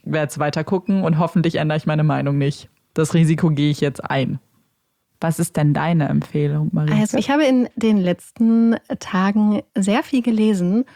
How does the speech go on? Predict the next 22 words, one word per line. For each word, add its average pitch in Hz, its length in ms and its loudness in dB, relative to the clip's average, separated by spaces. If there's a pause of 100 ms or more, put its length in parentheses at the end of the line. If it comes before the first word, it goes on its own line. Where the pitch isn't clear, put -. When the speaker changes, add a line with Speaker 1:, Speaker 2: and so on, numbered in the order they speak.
(240)
Speaker 2:
Unter 285 220 0
anderem 233 300 2
habe 226 100 0
ich - 160 -4
endlich 214 560 0
Convenience 196 640 0
Store 175 420 -2
Woman 247 520 2
gelesen, 233 760 0 (220)
was - 340 -4
mir 190 140 0
ganz 233 240 -2
viele 226 120 -4
von 214 120 -4
euch 202 160 -4
ans 196 140 -4
Herz 185 180 -4
gelegt - 320 -6
hatten 196 280 -2
und 190 300 -2
was - 300 -6
mir 190 160 -2